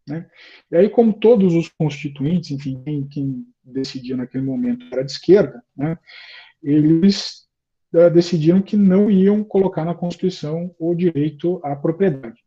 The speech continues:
Você tem todos os outros direitos, mas a propriedade você não tem. É um direito não positivado no direito canadense. De fato, não é, né?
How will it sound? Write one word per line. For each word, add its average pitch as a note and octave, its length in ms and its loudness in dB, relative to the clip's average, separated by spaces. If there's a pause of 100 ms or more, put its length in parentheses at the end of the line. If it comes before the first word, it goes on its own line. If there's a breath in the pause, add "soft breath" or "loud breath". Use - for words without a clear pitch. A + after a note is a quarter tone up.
Você - 100 -20
tem G3+ 160 -8
todos F#3+ 240 -2
os F3 60 2
outros D#3+ 180 -2
direitos, G3+ 320 0
mas G3+ 160 -4 (540 soft breath)
a D#3+ 100 4
propriedade D#3 540 2
você F#3 80 0
não G3 140 4
tem. C3 240 -4
É D3+ 40 -6
um E3+ 100 2
direito F3 420 6
não G3 340 6
positivado D#3 760 0 (100)
no D#3+ 100 -20
direito D4 260 -8
canadense. C#3 640 -8
De D#3+ 140 -6
fato, C#3 420 -8
não C#3 180 -6
é, B2+ 140 -10 (340)
né? D3+ 200 -14